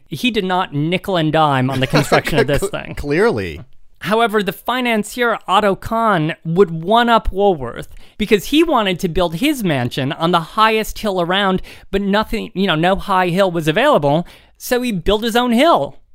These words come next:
Speaker 1: And atop that hill, on his four hundred and forty-three acre estate, he constructed a whopping one hundred and twenty-seven room mansion called Oheka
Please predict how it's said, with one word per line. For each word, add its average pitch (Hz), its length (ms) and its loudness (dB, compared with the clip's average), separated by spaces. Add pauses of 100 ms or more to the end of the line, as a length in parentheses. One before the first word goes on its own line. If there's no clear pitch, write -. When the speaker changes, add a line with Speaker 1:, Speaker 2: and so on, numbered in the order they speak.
Speaker 1:
And 185 160 2
atop 226 380 2
that 214 180 2
hill, 165 380 0 (300)
on 165 160 4
his 165 240 0
four 226 420 0
hundred 202 400 -6
and 151 160 -4
forty-three 180 640 -4
acre 131 240 2
estate, 123 440 2 (280)
he 214 160 0
constructed 202 720 -2
a 147 120 -4
whopping 151 760 -4
one 156 380 -2
hundred 208 440 -2
and 147 160 -2
twenty-seven 156 720 0
room 131 240 0
mansion 117 560 -2 (300)
called 131 320 0 (180)
Oheka 180 760 -4